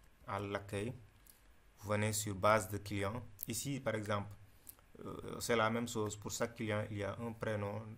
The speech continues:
adresse et numéro de téléphone et un code unique qui lui permet d'être, euh, différent des autres clients.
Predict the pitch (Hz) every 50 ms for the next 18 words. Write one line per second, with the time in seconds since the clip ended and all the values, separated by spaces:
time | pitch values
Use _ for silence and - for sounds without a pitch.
0 | - - 113 107 92 104 101 101 104 104 - - - - - - - - - -
1 | - - - - 117 113 110 110 107 107 107 107 104 104 104 101 98 98 - 104
2 | 104 110 110 117 110 - - 113 104 - - 120 113 - - - 113 107 110 107
3 | 104 - - - - - - - - - - - - - 107 110 107 - 107 110
4 | 107 107 104 104 101 98 101 107 110 - 110 104 104 101 104 104 107 - - -
5 | - - - - - 101 - - - - 92 98 104 107 92 110 104 104 104 104
6 | 98 101 95 95 101 101 - - - 104 95 98 104